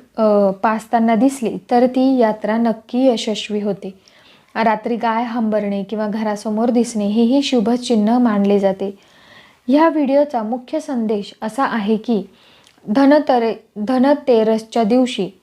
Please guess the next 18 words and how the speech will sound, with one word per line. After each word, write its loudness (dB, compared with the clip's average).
श्रद्धेने 2
गायीला 2
गूळ 0
व 2
पुरी -4
खाऊ 0
घातल्यास 0
लक्ष्मी 0
प्राप्ती -2
होते, -2
दरिद्रता 0
नष्ट -6
होते -2
आणि -4
घरात 0
सुखसमृद्धी 0
टिकून 0
राहते. -2